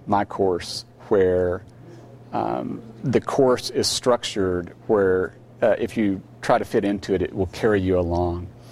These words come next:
We have targets every week. Uh, I do everything I can to help you be disciplined by, you know, hitting these targets each week. As you hit those targets, you build your skill set. It's not just, uh,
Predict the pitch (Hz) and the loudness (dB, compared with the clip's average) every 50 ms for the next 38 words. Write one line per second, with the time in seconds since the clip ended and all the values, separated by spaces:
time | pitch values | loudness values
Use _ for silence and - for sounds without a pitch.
0 | - - - - - - - - - - - - 120 117 117 120 104 - - 120 | -20 -20 -20 -20 -20 -20 -20 -20 -20 -12 -2 0 2 2 2 2 0 0 0 0
1 | 107 104 95 104 - - 104 98 87 95 87 85 87 90 87 82 - - - - | 0 2 0 -2 -2 -2 -2 -2 0 -2 -2 0 0 -2 -2 -2 -6 -10 -20 -20
2 | - - - - - - 110 98 - - 123 123 117 110 104 113 117 110 110 104 | -20 -20 -20 -16 -6 -2 -2 0 2 2 2 2 2 2 2 2 2 2 0 -2
3 | - 110 101 92 87 - 107 95 90 87 82 98 92 - - 98 90 85 90 85 | 0 0 -2 -2 0 -2 -2 0 0 -2 -2 -2 -4 -4 -2 -2 0 0 0 0
4 | 80 82 95 95 - - 87 80 - 90 85 82 85 - - - - - - - | 0 0 -2 -2 -2 -4 -6 -6 -4 -4 -4 -4 -4 -8 -12 -20 -20 -20 -20 -20
5 | - - - - 90 90 90 90 87 87 87 87 - - - - - - - - | -20 -10 0 2 2 2 2 2 0 -2 -4 -6 -10 -14 -20 -20 -20 -20 -20 -20
6 | - - - 92 90 90 90 - - - - - 131 117 113 104 95 107 104 - | -16 -8 -4 -2 0 0 -2 -4 -8 -8 0 2 2 4 4 2 2 0 0 0
7 | - - 113 101 92 98 - - 117 98 - - 104 101 95 95 92 - 95 - | 0 0 0 2 0 -2 -4 -4 -6 -6 -8 -4 -2 0 0 0 0 -4 -6 -4
8 | - 98 90 107 - - 101 90 - - - 104 95 92 90 98 - - - 98 | -4 -2 -2 -2 0 0 -2 -2 -2 -2 0 0 0 2 0 -2 -4 -4 -6 -2
9 | 87 90 107 101 90 - 98 95 - - - 98 95 90 - - - 98 90 87 | 0 2 2 2 0 -2 -6 -8 -8 -4 0 0 0 0 0 -2 0 2 2 2
10 | - - - - - - - - - - 110 - - 117 110 104 95 104 107 98 | 0 -4 -20 -20 -20 -20 -20 -14 -4 -4 -4 -2 0 0 0 0 0 2 2 2
11 | 95 - - - - - 98 98 98 95 95 92 92 87 - | 2 0 -2 -8 -4 0 0 2 2 2 2 2 0 -2 -4